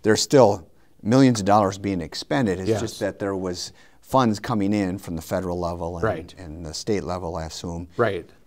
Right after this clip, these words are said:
Speaker 1: And, uh, so reimbursements were basically equaling out with the expenditures, and that's where you
Speaker 2: Exactly.
Speaker 1: got to this zero levy. We're gonna,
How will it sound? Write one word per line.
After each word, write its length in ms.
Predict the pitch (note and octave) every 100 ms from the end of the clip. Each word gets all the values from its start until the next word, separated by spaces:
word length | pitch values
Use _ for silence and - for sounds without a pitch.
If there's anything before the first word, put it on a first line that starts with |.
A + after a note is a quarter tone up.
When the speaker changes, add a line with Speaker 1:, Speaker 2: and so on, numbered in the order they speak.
| _
Speaker 1:
And, 360 | G2+ G2 F#2+ G2
uh, 240 | F2+ F2+ -
so 200 | - F#2+
reimbursements 920 | F2+ A#2 G#2 F#2 A2+ A2+ F#2+ F#2 - - - -
were 140 | F#2
basically 720 | F2+ A#2 A#2+ G#2 - G2 F2 - -
equaling 520 | A2+ - A2+ F#2+ F2+
out 240 | F2+ F#2+
with 220 | D#2+ F2+ -
the 80 |
expenditures, 720 | F2 - - F#2+ E2 - E2+ E2
and 100 | E2+
that's 120 | F#2+
where 180 | G2+ F#2+
you 140 | F2
Speaker 2:
Exactly. 60 | -
Speaker 1:
got 180 | F2+ -
to 100 | F#2
this 180 | E2 -
zero 440 | F2+ F#2+ G2 F2
levy. 440 | E2+ F2+ F2+ E2+ - - -
We're 200 | - A2+
gonna, 200 | A#2 A2+